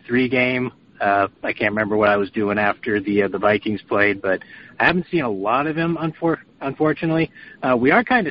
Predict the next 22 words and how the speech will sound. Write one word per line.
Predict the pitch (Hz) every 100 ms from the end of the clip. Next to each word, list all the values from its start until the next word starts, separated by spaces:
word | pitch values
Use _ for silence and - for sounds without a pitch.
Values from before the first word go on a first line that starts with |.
| -
sad | 160 156
to | 131
not | 135 143 -
see | 135 135
Eli | 139 117
Manning | 107 113 131 107
back | 98 98 -
there | 104 95
because | 98 123 101 -
the, | 110 104
uh, |
the | 98
Vikings | 104 143 139 127
have | 107
kinda | 101 120 107
had | 113 104
his | 117 98
number | 95 104 98 95 - _ _ _ _
over | 104 98 95
the | 98
years, | 98 98 98 -
but | 107 98